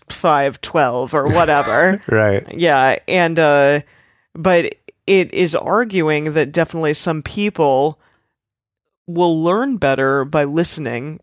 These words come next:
Speaker 1: rather than reading, which I definitely feel like I'm one of those people. I mean, I do love reading, but I,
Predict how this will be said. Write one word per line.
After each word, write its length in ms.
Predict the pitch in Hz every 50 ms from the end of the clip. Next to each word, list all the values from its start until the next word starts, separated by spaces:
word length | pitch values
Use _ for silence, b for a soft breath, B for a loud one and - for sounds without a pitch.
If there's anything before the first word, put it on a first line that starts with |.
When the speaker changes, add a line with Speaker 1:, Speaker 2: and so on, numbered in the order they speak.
| _
Speaker 1:
rather 320 | - 160 151 143 139 147 139
than 220 | 120 135 135 143
reading, 560 | 139 160 165 165 127 101 92 107 135 175 170 165
which 240 | 175 175 170 - -
I 180 | - - 180
definitely 320 | 180 175 165 - 156 151 143
feel 180 | - 156 143
like 200 | 131 123 120 -
I'm 180 | 147 139 139 131
one 140 | 131 120 110
of 80 | 101
those 180 | 90 85 - -
people. 260 | - 165 135 127 131
I 60 | 131
mean, 160 | 143 151 156 151
I 100 | 147 151
do 220 | 156 - 165 160
love 260 | 156 151 139 127 143
reading, 520 | 143 135 135 131 123 120 - 113 135 156 B B B B B B B _ -
but 360 | 160 156 151 147 143 - - -
I, 280 | - 156 160 156 151 135